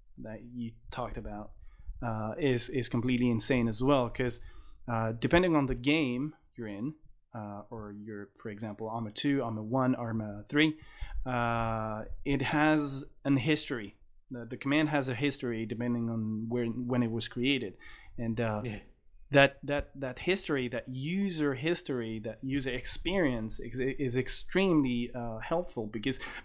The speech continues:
Speaker 1: people have been doing this before you. Basically, if you're trying to do something, uh, usually, apart from i-, if you're trying to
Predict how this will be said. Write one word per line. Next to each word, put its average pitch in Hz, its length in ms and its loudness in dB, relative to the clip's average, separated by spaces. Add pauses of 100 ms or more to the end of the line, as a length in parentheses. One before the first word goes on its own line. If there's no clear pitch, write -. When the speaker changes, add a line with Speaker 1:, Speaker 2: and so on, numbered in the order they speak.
(100)
Speaker 1:
people 214 420 4
have 160 300 2
been 151 280 6
doing 127 560 -2
this 120 260 -2
before 123 500 -2
you. 90 180 -12 (180)
Basically, 190 500 0 (220)
if 131 120 2
you're 127 120 2
trying 170 420 2
to 156 120 0
do 143 180 2
something, 127 640 -2 (380)
uh, 110 280 -2
usually, 143 500 2
apart 165 300 0
from 147 140 2
i-, 131 60 0
if 131 440 -4
you're 113 220 -4
trying 117 320 -4
to 110 100 -8